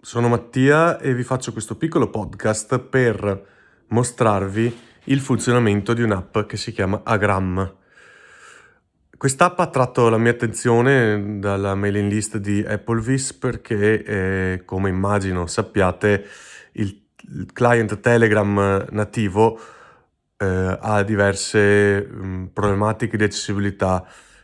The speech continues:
che vanno e vengono in base alle, agli aggiornamenti che gli si fanno. Eh, per esempio, recentemente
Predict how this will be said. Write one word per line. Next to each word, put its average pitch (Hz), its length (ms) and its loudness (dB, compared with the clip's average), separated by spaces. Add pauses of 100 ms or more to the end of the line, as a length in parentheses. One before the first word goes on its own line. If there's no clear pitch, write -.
che - 140 0
vanno 104 280 2
e 101 40 4
vengono 101 400 2
in 101 80 2
base 101 400 0
alle, 98 720 0
agli 98 160 -4
aggiornamenti 104 640 0
che 101 140 0
gli 98 60 -2
si 95 120 -8
fanno. 92 540 -2 (680)
Eh, 90 440 -4 (200)
per 98 160 -4
esempio, 98 460 2
recentemente 101 1040 2